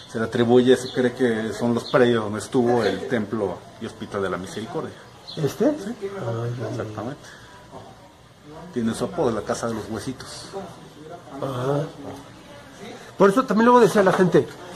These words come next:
Speaker 2: eh, que cada, cada vecindad
Speaker 1: Luego tiene sus
Speaker 2: tenía
Speaker 1: leyendas.
Speaker 2: sus, ajá, sus
Speaker 1: Sí.
Speaker 2: leyendas y sus nombres, ¿no? Como
Speaker 1: Sí,
Speaker 2: menciona
Speaker 1: aquí
Speaker 2: ahora.
Speaker 1: está, en la esquina está la Biznaga,
Speaker 2: La Biznaga.
Speaker 1: que era una plaza con, era una plaza del virreinato con ese nombre.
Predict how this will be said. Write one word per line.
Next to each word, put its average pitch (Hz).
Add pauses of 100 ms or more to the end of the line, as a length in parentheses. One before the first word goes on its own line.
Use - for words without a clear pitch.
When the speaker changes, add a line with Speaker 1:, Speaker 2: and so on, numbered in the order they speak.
(680)
Speaker 2:
eh, 151
que 156
cada, 185
cada 120 (580)
vecindad 147 (160)
Speaker 1:
Luego 139
tiene 143
sus 123
Speaker 2:
tenía 117
Speaker 1:
leyendas. 160
Speaker 2:
sus, 143
ajá, 147
sus 151
Speaker 1:
Sí. 151
Speaker 2:
leyendas 151
y 135
sus 131
nombres, 135
¿no? 147
Como 135
Speaker 1:
Sí, 180
Speaker 2:
menciona 135
Speaker 1:
aquí 127
Speaker 2:
ahora. 123
Speaker 1:
está, 120
en 113
la 107
esquina 143
está 131
la 123
Biznaga, 127
Speaker 2:
La 143
Biznaga. 127
Speaker 1:
que 127
era 117
una 117
plaza 135
con, 113
era 123
una 120
plaza 127
del 110
virreinato 113
con -
ese 113
nombre. 135